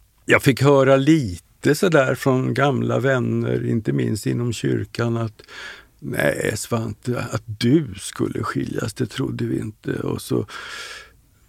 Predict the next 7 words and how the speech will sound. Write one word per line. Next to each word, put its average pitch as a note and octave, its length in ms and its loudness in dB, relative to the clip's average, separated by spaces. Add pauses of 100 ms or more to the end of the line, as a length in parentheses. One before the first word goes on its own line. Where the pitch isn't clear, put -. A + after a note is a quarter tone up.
(120)
någonstans A2 640 0
så A2 380 0 (100)
fattar A#2 500 0
de C3 180 4
inte F#2+ 260 -2
att G#2 120 -6
de G#2+ 280 -2